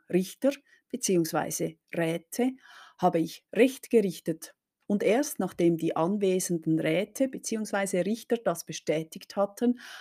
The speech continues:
war seine Aufgabe erledigt. Auch diese Formel steht so in der Carolina. Zitat: „Frag und Antwort nach Vollziehung der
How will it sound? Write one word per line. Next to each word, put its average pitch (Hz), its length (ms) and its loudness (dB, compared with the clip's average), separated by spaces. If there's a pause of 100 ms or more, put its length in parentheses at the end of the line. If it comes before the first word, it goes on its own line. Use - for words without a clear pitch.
(120)
war 175 140 2
seine 175 540 0
Aufgabe 160 600 -2 (140)
erledigt. 165 760 0 (1300)
Auch 233 200 2
diese 262 320 6
Formel 165 640 2
steht - 500 -2
so 160 360 2
in 165 240 0
der 160 220 -4 (140)
Carolina. 170 680 -4 (640)
Zitat: 180 720 -2 (640)
„Frag 226 580 2
und 190 220 0
Antwort 247 840 4
nach 175 360 -2
Vollziehung 214 720 0
der 185 240 0